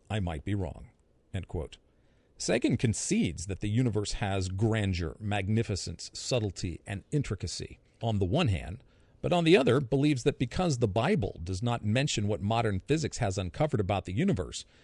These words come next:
it renders Scripture suspect. But the conclusion begs the question, why would God have to disclose in his word the intricacies and mathematical complexities of the heavens and the earth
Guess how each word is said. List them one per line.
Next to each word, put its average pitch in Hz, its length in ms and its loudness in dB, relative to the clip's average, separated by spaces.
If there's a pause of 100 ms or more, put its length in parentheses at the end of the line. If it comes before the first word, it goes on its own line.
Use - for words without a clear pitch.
(220)
it 107 140 -4
renders 113 480 0
Scripture - 580 -2
suspect. - 720 -4 (440)
But 147 140 0
the 147 80 0
conclusion 135 680 0
begs 117 340 0
the 120 100 -2
question, - 480 -4 (460)
why 143 300 0
would 147 240 2
God 107 280 2
have 190 440 -2
to 104 80 -4
disclose 92 760 -4
in 107 120 -2
his 98 220 -2
word 92 480 0 (360)
the 110 160 -4
intricacies 110 640 -2
and 92 120 -2
mathematical 101 640 -4
complexities - 800 -6
of 80 120 -6
the 80 80 -4
heavens 101 320 -2
and 92 100 -2
the 87 100 -2
earth 85 220 -4